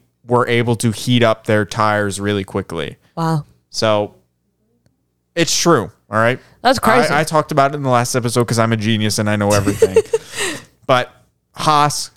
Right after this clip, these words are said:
Speaker 1: heat up their tires really quickly, which only helps them in qualifying and short runs. But right now, it's hurting them a lot in the race 'cause they didn't do jack shit.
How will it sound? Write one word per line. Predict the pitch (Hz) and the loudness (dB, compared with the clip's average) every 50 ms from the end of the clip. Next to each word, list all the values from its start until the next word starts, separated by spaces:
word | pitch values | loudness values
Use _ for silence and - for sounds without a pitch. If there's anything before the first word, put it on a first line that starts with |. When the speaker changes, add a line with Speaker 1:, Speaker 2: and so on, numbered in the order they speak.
| _ _ _ _ | _ _ _ _
Speaker 1:
heat | _ - 156 156 151 | _ 2 4 6 6
up | 151 143 - | 4 4 2
their | 143 135 | 2 2
tires | - 143 135 127 127 127 123 113 113 | 2 2 0 2 2 2 0 0 0
really | 120 123 123 123 117 | 2 2 2 2 2
quickly, | - - 123 113 - - 107 107 104 104 101 98 - _ _ _ _ _ _ | 0 0 0 0 0 0 -2 -2 -2 -2 -4 -6 -10 _ _ _ _ _ _
which | 117 117 - - - - - _ - | -4 -4 -2 -4 -8 -10 -10 _ 0
only | 127 131 139 151 151 147 | 2 2 4 4 2 4
helps | 147 151 143 139 - | 4 4 2 2 0
them | - 139 127 131 | 0 2 2 2
in | 123 117 | 2 0
qualifying | - - 117 117 117 120 120 - 127 123 120 120 117 110 110 - _ _ _ _ _ _ _ _ _ _ _ _ _ _ _ _ _ _ _ _ _ _ _ - | 0 2 4 4 4 4 2 2 2 2 2 2 0 -2 -4 -8 _ _ _ _ _ _ _ _ _ _ _ _ _ _ _ _ _ _ _ _ _ _ _ -4
and | 117 117 117 113 110 107 98 - - - _ _ _ _ _ _ | -2 0 0 0 -2 -4 -6 -8 -12 -16 _ _ _ _ _ _
short | - - - - 135 123 123 - - - | -8 -6 0 2 2 4 2 2 0 -2
runs. | 107 110 104 92 92 87 85 - - - - _ _ | 0 0 0 0 -2 -6 -10 -14 -16 -18 -20 _ _
But | 110 101 92 - - _ 117 | -2 -2 -2 -2 -6 _ -4
right | 117 120 123 127 104 | 0 0 0 0 0
now, | 117 113 113 110 110 107 104 - - _ _ _ _ _ _ | -2 0 0 0 0 -2 -4 -6 -12 _ _ _ _ _ _
it's | - 113 - - | -10 -8 -8 -4
hurting | - 131 127 123 123 120 | -2 0 0 0 0 0
them | 120 117 117 | 0 2 2
a | 113 | 2
lot | 107 107 107 110 107 76 | 2 2 2 2 2 0
in | 101 101 | -2 -4
the | 101 | -4
race | 101 101 101 98 98 - - | -2 -2 -2 -2 -4 -6 -8
'cause | - 110 101 98 95 113 - | -6 -6 -4 -6 -6 -8 -4
they | 113 110 113 | -2 -2 -2
didn't | 107 110 104 | -2 -4 -4
do | 98 107 104 | -4 -4 -4
jack | 92 98 104 98 98 - | -2 -2 -2 -2 -2 -4
shit. | - - - 101 85 - - | -6 -6 -4 -4 -4 -6 -8